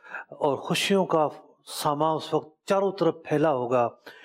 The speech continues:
کہ پیارے آقا علیہ الصلوۃ والسلام حج کے لیے جا رہے ہیں۔ تو یہی وجہ تھی کہ صحابہ کرام علیہم رضوان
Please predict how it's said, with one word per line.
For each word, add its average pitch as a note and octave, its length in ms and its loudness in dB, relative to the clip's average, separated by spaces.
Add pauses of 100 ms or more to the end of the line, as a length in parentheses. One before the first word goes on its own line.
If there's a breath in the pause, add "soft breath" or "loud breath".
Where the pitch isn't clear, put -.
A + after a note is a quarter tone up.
(220 loud breath)
کہ C#3+ 100 0
پیارے C#3+ 280 2
آقا C#3 280 2
علیہ C#3 80 0
الصلوۃ C3 240 -8
والسلام C3 440 -2
حج - 180 -8
کے D3+ 120 -4
لیے C#3+ 140 2
جا B2+ 160 2
رہے A#2 240 -2
ہیں۔ A2 200 -10 (1120 loud breath)
تو B2 420 2
یہی D#3 200 2
وجہ D3 260 2
تھی C#3 260 -4
کہ B2+ 200 -2
صحابہ C#3+ 460 0
کرام C3 400 0
علیہم B2 260 -2
رضوان A#2 460 -2